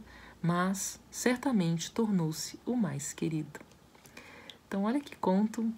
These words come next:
super atual, né, gente? Super presente aí a questão da ambição, a questão da ganância, da busca incessante, sem limites, o consumismo exacerbado,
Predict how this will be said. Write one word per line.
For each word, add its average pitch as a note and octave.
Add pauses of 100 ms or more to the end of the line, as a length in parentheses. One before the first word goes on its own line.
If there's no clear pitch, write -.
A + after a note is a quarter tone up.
(160)
super B3
atual, E3
né, D3+
gente? D3
Super G3 (1600)
presente E3+
aí D3+
a D#3
questão D#3
da D#3+
ambição, E3 (460)
a D#3
questão D#3+
da D3+
ganância, D3+ (460)
da D3+
busca F3+
incessante, E3+
sem F#3
limites, F3+ (580)
o F3
consumismo F3+
exacerbado, D#3